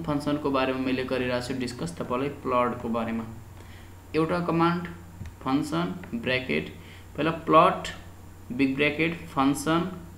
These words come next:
comma, curly bracket variable, comma, minimum, comma, maximum, curly bracket बन्द, र त्यसपछि बिग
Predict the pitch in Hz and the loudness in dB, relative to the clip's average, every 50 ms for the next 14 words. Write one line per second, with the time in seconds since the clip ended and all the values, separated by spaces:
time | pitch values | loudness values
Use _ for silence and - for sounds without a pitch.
0 | - - 143 143 160 170 175 - 214 - - - - - - - - - - 143 | 0 2 4 4 6 6 4 4 2 -4 -8 -12 -16 -16 -18 -18 -12 -2 -2 2
1 | 147 156 156 151 156 160 160 160 - 175 180 180 175 - - - - 131 135 135 | 2 2 2 2 2 0 0 2 2 0 0 0 -4 -8 -10 -6 0 0 2 4
2 | 139 139 143 147 156 165 175 175 170 - - - - - 147 151 156 156 165 170 | 4 4 4 4 4 2 2 2 0 -4 -10 -8 -2 0 2 4 6 6 4 4
3 | 170 - - - - - - - - 120 127 139 151 160 160 165 165 170 175 180 | 2 -2 -6 -12 -14 -14 -14 -4 -2 2 4 6 6 6 6 6 4 4 2 2
4 | - - - - 147 147 147 147 147 147 143 131 120 123 139 143 131 - - 165 | -2 -8 -4 -2 -2 0 0 0 0 0 -2 -2 0 2 2 2 2 0 0 0
5 | 170 170 180 180 180 175 - - 151 151 156 160 151 147 156 156 156 - 160 156 | 2 2 0 0 -2 -4 -2 0 2 4 4 2 2 2 2 0 2 2 0 0
6 | 139 - 156 170 180 185 - - - 123 113 - 131 - - 127 127 131 127 120 | 0 0 0 0 0 0 -4 -6 -6 -4 -4 -4 -4 -4 -4 -6 -2 -2 -2 -2
7 | 120 120 151 180 196 | 0 4 6 6 6